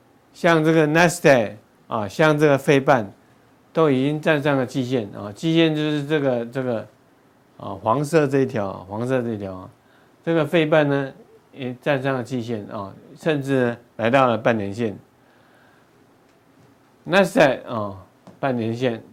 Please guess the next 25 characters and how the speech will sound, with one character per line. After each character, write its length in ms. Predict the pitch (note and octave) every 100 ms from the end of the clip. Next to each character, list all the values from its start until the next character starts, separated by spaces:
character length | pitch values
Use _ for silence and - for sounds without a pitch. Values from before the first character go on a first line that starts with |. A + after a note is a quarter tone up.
| G#2+
啊， 280 | G2 F#2+ F#2 F#2+
这 140 | B2+ A#2+
是， 320 | A#2+ A#2 A#2
这 140 | A#2 A2+
是， 200 | A#2 A#2 - -
这 180 | C3
是 140 | A#2 A#2
季 220 | A2+ A#2+
线 200 | G#2+ A2+
位 140 | G#2+
置 180 | G2 G2+
附 160 | G2 G2
近 160 | G2+ G2+
啊。 120 | F#2+ F2 - _ _ _ _ - _ _ _ _ _ _ _ _ _ _
那 120 | E3
大 120 | E3+ G3+
家 140 | F#3+
会 160 | F#3 E3
想， 340 | - D#3+ C#3+
想 240 | B2+ B2
说 240 | B2 C#3 D3+
这 140 | D#3
个 120 | D#3
问 200 | E3+ E3+
题， 260 | C3+ B2 B2